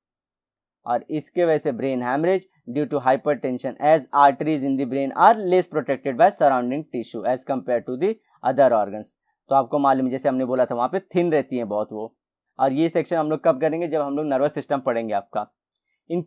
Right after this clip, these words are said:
kidney, hypertension may cause kidney failure, क्योंकि वो इतना, ये किडनी क्या काम करता है? ब्लड एक्सक्रीशन का। अब इतना फटफट, फटफट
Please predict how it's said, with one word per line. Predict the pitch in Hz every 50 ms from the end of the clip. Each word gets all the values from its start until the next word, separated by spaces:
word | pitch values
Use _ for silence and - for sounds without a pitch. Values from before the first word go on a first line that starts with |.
| - 196
kidney, | 185 165 214 233 233 226 233 247 - _ _ _ _ -
hypertension | 151 160 156 196 202 170 185 175 170 165 180 170
may | 165 156 147 151 180 196 214 220 214 180 - 165
cause | 151 160 170 -
kidney | - - 147 120 127 147 180 185
failure, | - - 113 101 98 101 107 110 - _ _ _ _ _ _
क्योंकि | 156 147 - 190
वो | 214 220 214
इतना, | 170 - 185 190 196 202 185 139 120 - - - -
ये | 160 165
किडनी | - - 160 151 151 180 190 190
क्या | 170 214 202 202
काम | 202 196 190 180 175
करता | 151 156 147 131 - 160
है? | 156
ब्लड | 131 135 160 175 170 - -
एक्सक्रीशन | 156 147 - - - 151 143 131 - 165 147 131
का। | 113 - 98 - - _ _ _ _ _ _ _ _ _ _ _ _ _ _ _ _ _ _ _ _ _ _ _ _ _ _ _ _ _ _ _ _ _ _ _ _ _ _ _ _ _ _ _ _ _ _ _ _ _ _ _ _ _ _ _ -
अब | 151 170 160 - -
इतना | 175 - - 160 175 196 208
फटफट, | 190 - 160 147 - - 190 190
फटफट | - 175 175 - - 180 190 165 151 -